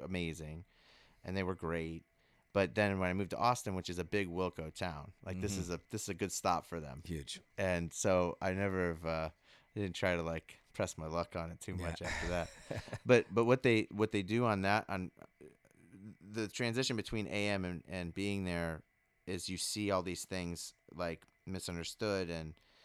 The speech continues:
Speaker 1: um, sounds, a lot more sounds. And then they do Summer Teeth after that, which, again, is an amazing album.
Speaker 2: Yeah.
Speaker 1: Um, super cool. And then they get to Yankee Hotel w-, with the Billy Bragg, Wilco, the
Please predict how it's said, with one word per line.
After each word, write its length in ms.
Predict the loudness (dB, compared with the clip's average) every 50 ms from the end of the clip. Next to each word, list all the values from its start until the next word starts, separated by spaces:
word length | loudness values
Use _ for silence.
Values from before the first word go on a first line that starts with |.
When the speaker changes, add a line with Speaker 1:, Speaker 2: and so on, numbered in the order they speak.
| -20 _ _ _ -6
Speaker 1:
um, 360 | -4 -2 0 0 -2 -2 -6 -10 -12
sounds, 760 | -10 -8 -6 -2 0 2 4 6 6 4 4 2 0 -2 -2
a 40 | 2
lot 160 | 4 4 4 2
more 120 | 0 -4
sounds. 440 | -4 -4 -2 0 2 2 2 0 0
And 100 | -2 -2 -2
then 80 | -2
they 60 | -2
do 240 | -4 -6 -8 -8 -8
Summer 320 | -6 -2 -2 0 0 -2 -2
Teeth 240 | -4 -6 -6 -4 -4
after 260 | -6 -6 -6 -8 -6
that, 240 | -2 -2 -2 -2 -2
which, 160 | -6 -8 -8
again, 360 | -10 -8 -4 -2 -2 -2 -2 -4
is 100 | -6 -8
an 100 | -10 -10
amazing 720 | -10 -8 -6 -4 -2 0 0 0 0 0 0 -2 -2 -2 -2
album. 420 | -4 -6 -6 -6 -6 -6 -6 -8 -10 -10 -8
Speaker 2:
Yeah. 160 | -8 -6 -8 -8 -12 _ _ _ -2 2
Speaker 1:
Um, 500 | 4 4 6 4 4 2 0 -2 -4 -6 _ _ _ _ _
super 440 | -8 -6 -4 -2 -2 -2 -2 -4 -6
cool. 500 | -6 -6 -4 -4 -2 0 0 0 -2 -2 -4
And 160 | -4 -2 0
then 360 | 0 0 0 0 -2 -4 -6 -8 -10 -8 -6
they 100 | -6 -4
get 180 | -4 -6 -8 -8
to 80 | -8 -6
Yankee 300 | -6 -6 -8 -8 -8 -8
Hotel 420 | -8 -6 -4 -2 0 2 2 0 0
w-, 180 | -2 -6 -10 -10
with 200 | -8 -8 -6 -6
the 80 | -6 -6
Billy 220 | -4 -2 -2 -2
Bragg, 340 | 0 2 4 4 4 2 2
Wilco, 380 | 0 -2 0 0 -2 -4 -4 -2
the 200 | -4 -4 -4